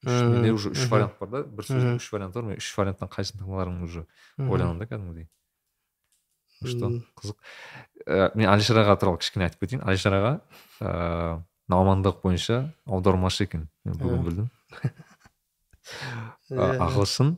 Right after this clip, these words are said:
Speaker 1: және не, түрік тілі.
Speaker 2: Түрік тілі. Мгм.
Speaker 1: Бірақ, ә, жұмыс істемедіңіз, иә, ол туралы?
Speaker 2: Вообще жұмыс істемедім, именно переводчик ретінде.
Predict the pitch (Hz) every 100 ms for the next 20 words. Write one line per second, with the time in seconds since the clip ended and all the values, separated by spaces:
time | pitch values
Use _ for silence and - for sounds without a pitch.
0 | - 104 113 113 135 98 92 - 87 123
1 | 135 - 117 123 123 _ _ _ _ _
2 | 131 123 127 151 - 104 101 - _ 98
3 | 90 85 - - _ _ _ - 80 -
4 | - - - 98 92 98 92 - 92 85
5 | 82 120 117 90 95 87 - _ 143 135
6 | 120 - 123 127 127 - 123 131 147 143
7 | 120 117 120 113 113 117 120 - - _
8 | _ _ 165 - - _ _ _ _ _
9 | 135 - 120 113 113 - - 110 - 113
10 | 113 135